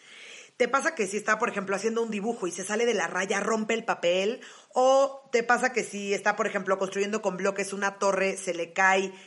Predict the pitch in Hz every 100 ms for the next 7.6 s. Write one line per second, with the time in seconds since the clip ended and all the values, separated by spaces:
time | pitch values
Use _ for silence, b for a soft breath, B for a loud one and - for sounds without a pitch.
0 | B - 196 190 180 185 190 196 170 156
1 | 160 294 - B B B B B B -
2 | 254 285 - 262 269 269 320 226 202 185
3 | - - 190 185 180 214 214 220 220 220
4 | 214 190 190 208 190 170 185 185 185 -
5 | _ 220 202 233 240 226 208 202 214 202
6 | 190 185 226 - 190 190 233 196 165 156
7 | 147 143 147 175 -